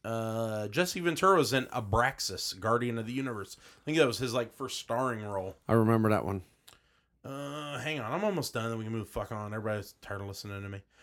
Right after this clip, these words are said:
Speaker 1: Uh, oh, I had this on tape. American Angels, Baptism of Blood. Take a look at that. You can imagine why I had that on tape as a kid. There, I'd seen that. The ladies.
Speaker 2: Oh, yeah.
Speaker 1: Yeah, it was,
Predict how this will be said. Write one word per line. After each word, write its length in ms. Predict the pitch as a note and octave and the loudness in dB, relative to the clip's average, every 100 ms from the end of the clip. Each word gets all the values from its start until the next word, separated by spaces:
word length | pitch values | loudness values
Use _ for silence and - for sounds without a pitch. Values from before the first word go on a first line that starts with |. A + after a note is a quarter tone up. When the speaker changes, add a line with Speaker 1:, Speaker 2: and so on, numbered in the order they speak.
| - _ - | -20 _ -10
Speaker 1:
Uh, 200 | C#3 C#3+ - _ | -6 -6 -8 _
oh, 160 | B2 D3 | -8 -4
I 60 | |
had 220 | G#2+ C#3+ C3 | 0 0 -2
this 160 | A2+ | -4
on 100 | A#2+ | -6
tape. 340 | - C#3+ A#2+ - | -2 0 0 -2
American 400 | A#2 C3 C3 B2 | 2 2 2 0
Angels, 360 | C3 A#2+ F#2 | 0 -2 -6
Baptism 580 | D#2 A#2 - - G#2 G#2 | -2 -2 -2 -6 -6 -4
of 140 | G2 F2+ | -4 -2
Blood. 340 | A2+ G#2 D#2 | 0 0 -4
Take 160 | B2 A2+ | -10 -8
a 40 | |
look 140 | A2 G2 | -8 -10
at 80 | |
that. 180 | G2 F#2 | -12 -12
You 80 | G2 | -12
can 100 | A2+ | -12
imagine 320 | G#2 G#2+ G2 | -10 -10 -10
why 120 | G#2 F#2+ | -14 -14
I 40 | |
had 140 | G2 | -14
that 120 | F#2+ F#2 | -14 -16
on 120 | F#2+ | -18
tape 300 | - G2 F2+ | -18 -20 -18
as 120 | E2+ | -18
a 60 | F#2 | -18
kid. 280 | - A2 F2+ _ _ | -12 -12 -12 _ _
There, 160 | A2+ A2+ _ - | -20 -20 _ -20
I'd 80 | B2 _ | -20 _
seen 160 | B2 | -20
that. 160 | B2 - _ _ | -20 -20 _ _
The 360 | - _ G#2+ | -20 _ _
ladies. 240 | A#2 A2 - F#2+ | -20 -20 -10 -2
Speaker 2:
Oh, 420 | C3 G#3+ D4+ G#3 | 0 0 0 0
yeah. 200 | C3 E3+ B3+ F4 D4 C#3 A2+ | 0 -2 -2 -2 0 0 0
Speaker 1:
Yeah, 40 | |
it 40 | - | -2
was, 160 | B3 | -4